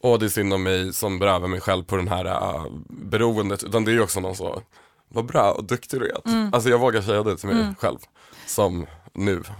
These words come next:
Speaker 1: liksom.
Speaker 2: Ja, nej men så är det verkligen. Men jag tror också att jag,
Speaker 1: Vad ger
Speaker 2: ehm,
Speaker 1: man till någon som har allt? Typ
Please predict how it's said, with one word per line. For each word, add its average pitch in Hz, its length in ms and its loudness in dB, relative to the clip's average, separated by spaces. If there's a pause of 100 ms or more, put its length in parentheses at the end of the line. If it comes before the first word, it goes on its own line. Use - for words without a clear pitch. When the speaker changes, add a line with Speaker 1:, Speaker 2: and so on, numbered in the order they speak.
(100)
Speaker 1:
liksom. - 380 -8
Speaker 2:
Ja, 226 360 2
nej 277 120 0
men 302 140 0
så 370 120 -2
är 349 60 2
det 294 60 0
verkligen. - 400 -6
Men 262 120 0
jag 254 140 4
tror 359 120 0
också 277 140 -4
att 240 100 -4
jag, 214 360 2 (840)
Speaker 1:
Vad 127 120 4
ger 131 160 4
Speaker 2:
ehm, 120 80 2
Speaker 1:
man 117 160 4
till 117 100 0
någon 104 320 2
som 104 180 -6
har 98 180 0
allt? 117 380 -2 (180)
Typ 370 160 4